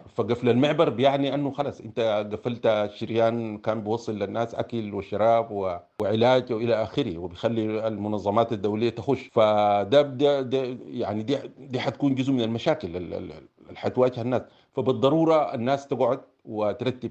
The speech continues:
عملية شريان حياة جديدة ب-، بمفاهيم جديدة جدًا، وعشان تستوعب الواقع المعقد الموجود في السودان هنا. وزي ما قلت أنه عملية شريان الحياة ممكن ت-،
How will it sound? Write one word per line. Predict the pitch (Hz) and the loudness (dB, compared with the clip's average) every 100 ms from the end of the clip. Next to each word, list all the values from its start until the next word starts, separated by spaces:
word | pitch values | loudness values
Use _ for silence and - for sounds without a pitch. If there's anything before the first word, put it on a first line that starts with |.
| - | -6
عملية | 95 98 101 | -6 -4 -6
شريان | - 104 95 92 | -6 -4 -4 -4
حياة | 107 110 | -4 -2
جديدة | 104 107 120 135 - _ _ _ - | -2 -4 -2 -4 -8 _ _ _ -2
ب-، | 107 101 98 | -2 -2 -4
بمفاهيم | 92 101 101 95 98 113 107 127 107 95 95 98 | -2 0 0 0 0 0 2 0 0 -4 -6 -8
جديدة | 92 101 117 - | -6 -4 -4 -4
جدًا، | 98 104 139 151 | -6 -4 -2 -2
وعشان | 127 101 98 92 90 - 95 | -2 2 4 2 0 -4 -6
تستوعب | - 107 131 104 110 - | -6 -2 2 4 2 -2
الواقع | 107 113 - 104 | 0 2 2 0
المعقد | 95 95 117 107 110 - | -4 -2 -2 -2 -6 -8
الموجود | 98 92 95 98 113 _ - | -12 -8 -8 -8 -10 _ -20
في | |
السودان | 92 98 95 104 90 | -14 -6 0 0 0
هنا. | 92 - _ - - - | -8 -10 _ -20 -16 0
وزي | 120 110 156 | 2 4 6
ما | 147 | 4
قلت | 127 110 | 0 -2
أنه | 117 127 | 0 0
عملية | 110 113 110 | 0 -2 -2
شريان | 117 107 | -4 -6
الحياة | - 127 | 0 0
ممكن | 139 151 147 | 2 0 0
ت-، | 113 | -4